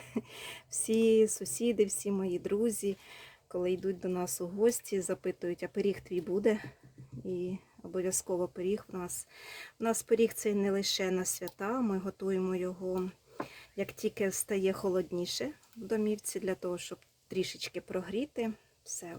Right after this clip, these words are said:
ось так, виливаю вже залишки. Все. І ставлю в духовочку. Пройшла годиночка. І ось цей красунчик вже пишається на моєму столі. Він гарненько підійшов,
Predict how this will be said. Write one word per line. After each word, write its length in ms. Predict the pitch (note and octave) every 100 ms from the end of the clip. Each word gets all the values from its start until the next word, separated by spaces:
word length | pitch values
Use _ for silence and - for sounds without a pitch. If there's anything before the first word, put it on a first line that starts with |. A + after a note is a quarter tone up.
| F#3
ось 140 | -
так, 260 | - E3 F3+
виливаю 500 | F#3 F#3+ E3+ D#3+ E3
вже 160 | -
залишки. 680 | - B3 D#4+ E4+ - - A#3 _ _ _ _ _ - - - - _ _
Все. 280 | - - G3 - _ _ _ _ - - - -
І 40 | G#4
ставлю 380 | - C4+ B3
в 40 | F#3+
духовочку. 640 | F#3+ - E3 F3 - - - - - _ _ _ -
Пройшла 420 | A3+ A#3 B3 B3
годиночка. 680 | G#3+ F#3+ F#3 G3 - - E4 F#4+ _ - - -
І 280 | C4 D4 D4+
ось 300 | - G#3+ A3+
цей 300 | - - G3
красунчик 800 | F#3 - F3+ - A#3+ D4+ D4+ -
вже 520 | F#3 F#3 F#3 G3 A3+ B3 - - - -
пишається 560 | G3+ - F3 F#3 -
на 120 | G#3+ G3+
моєму 440 | G3 F3+ F3+ F#3+
столі. 360 | - A#3+ B3 E4 F#4+ _ _ _ _ - - - -
Він 160 | G#3+
гарненько 480 | G#3 G3 G3 F#3+ F#3
підійшов, 720 | - F3+ F3+ - F3+ G3+ C4+